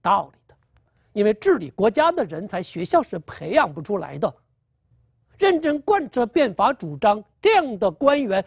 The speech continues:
这科举考试也筛选不出来。治国理政需要智慧，而智慧书本上是没有的。显然苏轼啊，要比王安石看问题看得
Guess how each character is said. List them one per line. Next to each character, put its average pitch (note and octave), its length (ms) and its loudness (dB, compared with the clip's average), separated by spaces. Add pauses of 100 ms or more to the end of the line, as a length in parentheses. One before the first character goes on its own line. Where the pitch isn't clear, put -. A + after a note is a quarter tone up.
(300)
这 G3 180 2
科 - 240 4
举 D#4+ 180 2
考 - 300 -10
试 F4 260 -2
也 D3 140 -12
筛 A#3 420 -2
选 D3+ 180 -18
不 E3+ 120 -14
出 D#3 180 -12
来。 - 180 -16 (840)
治 C4+ 180 0
国 G#3+ 200 2
理 E3+ 200 -6
政 G3 240 -4
需 - 320 -10
要 E3+ 180 -2 (160)
智 D#4+ 280 -4
慧， D#3 240 -12 (200)
而 A3 180 4
智 G#4 260 -2
慧 G3 200 0
书 G4+ 320 0
本 - 200 -10
上 E3+ 140 -8
是 D#3+ 160 -10
没 D3+ 360 -4
有 D#4+ 240 -2
的。 - 60 -20 (600)
显 G#3 220 4
然 B3+ 220 2
苏 D4+ 300 -6
轼 G3 320 -8
啊， - 100 -20 (380)
要 G#3 160 2
比 C#3 180 -8
王 F#3 300 0
安 D#4 200 -2
石 B3 200 -10
看 E3+ 340 -8
问 F3+ 220 -6
题 F3+ 120 -12
看 F3 300 -10
得 B2 100 -16